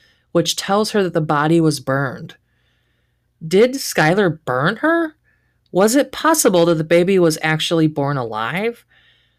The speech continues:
Police bring Skylar back in a second time for questioning.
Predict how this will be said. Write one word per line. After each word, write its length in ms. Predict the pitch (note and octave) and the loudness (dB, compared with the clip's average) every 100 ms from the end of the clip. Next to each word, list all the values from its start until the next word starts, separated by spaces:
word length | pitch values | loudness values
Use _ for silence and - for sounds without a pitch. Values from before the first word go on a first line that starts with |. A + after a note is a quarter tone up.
| _ - | _ -2
Police 340 | G#3+ C4 C#4 | 2 2 0
bring 300 | - C#4+ C#4+ | 0 0 2
Skylar 460 | - F#3+ F3 F3+ D#3+ | 0 2 2 2 0
back 300 | D3 F3+ - | 0 0 0
in 140 | A3+ | 0
a 80 | G#3+ | 0
second 500 | - - D4+ E3+ E3+ | 0 -2 -2 -4 -4
time 540 | E3 D3 C#3 D3 D#3 _ | -4 -2 -2 -4 -6 _
for 140 | - F3+ | -6 -4
questioning. 720 | F3 D#3 - C3 A#2+ A#2+ | -2 -2 -2 -6 -8 -12